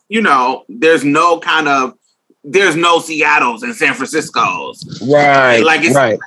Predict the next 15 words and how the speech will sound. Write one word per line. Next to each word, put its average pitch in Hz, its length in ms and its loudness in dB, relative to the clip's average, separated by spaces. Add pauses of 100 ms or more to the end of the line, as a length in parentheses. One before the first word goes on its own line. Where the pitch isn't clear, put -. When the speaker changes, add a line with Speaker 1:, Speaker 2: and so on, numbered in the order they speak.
Speaker 2:
exactly. 120 520 0
Speaker 1:
places 107 220 -12
of 123 100 -2
Mississippi. - 680 -10 (360)
W-, 139 280 -6
they 165 140 4
don't 170 280 0
give 165 220 2
the 151 80 2
kind 151 240 -2
of 135 100 -2
nuance 143 800 0
that 127 320 -2
we 135 160 -4
know 131 580 2